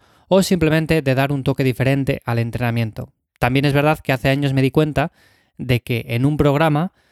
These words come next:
a veces menos es más. Con esto quiero decir, y lo he comentado muchas veces, que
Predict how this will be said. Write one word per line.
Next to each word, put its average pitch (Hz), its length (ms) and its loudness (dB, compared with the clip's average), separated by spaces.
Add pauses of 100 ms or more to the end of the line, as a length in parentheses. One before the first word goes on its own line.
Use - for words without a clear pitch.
(160)
a 120 120 0
veces 127 320 2
menos 143 540 0
es 117 160 -2
más. 147 380 -2
Con 127 140 -2
esto 127 200 -2
quiero 139 180 2
decir, 151 340 2
y 147 40 -2
lo 123 100 2
he - 40 -4
comentado 123 320 -4
muchas 127 260 -2
veces, 147 320 -2
que 175 240 -2